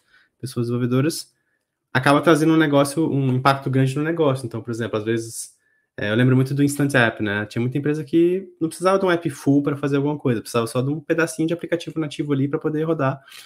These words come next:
no celular de um usuário. Então, o Instant App veio pra resolver aquilo. E muita empresa surfou nisso demais, assim. Eu lembro do Vimeo, usou bastante isso. É, aqui na Holanda tem uns aplicativos de, de correio que quando você precisa ver uma, um,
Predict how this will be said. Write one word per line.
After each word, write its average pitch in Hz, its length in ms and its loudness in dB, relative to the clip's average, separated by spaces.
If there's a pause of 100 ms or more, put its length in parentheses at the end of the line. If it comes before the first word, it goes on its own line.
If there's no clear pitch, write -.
(520)
no 131 100 0
celular 135 280 2
de 143 80 0
um 143 60 2
usuário. 143 380 0
Então, 120 280 0
o - 20 2
Instant 143 300 -2
App 135 280 0
veio 147 240 0
pra 147 100 -2
resolver 156 260 0
aquilo. 143 380 -2 (240)
E 120 60 -8
muita 131 280 0
empresa 175 520 2
surfou - 380 -2
nisso 175 240 0
demais, 180 300 -2
assim. 127 180 -4
Eu 113 40 0
lembro 123 200 0
do 127 120 2
Vimeo, 120 440 2
usou 107 180 -4
bastante 113 400 -4
isso. 123 460 -4 (680)
É, 98 520 -2
aqui - 140 -2
na 139 100 4
Holanda 131 200 4
tem 139 120 0
uns 135 60 4
aplicativos 131 500 -2
de, 113 340 2
de 107 100 -6
correio 123 460 2
que 143 80 -8
quando 123 140 -2
você - 60 -12
precisa 127 300 0
ver 123 160 2
uma, 127 340 2
um, 117 220 -4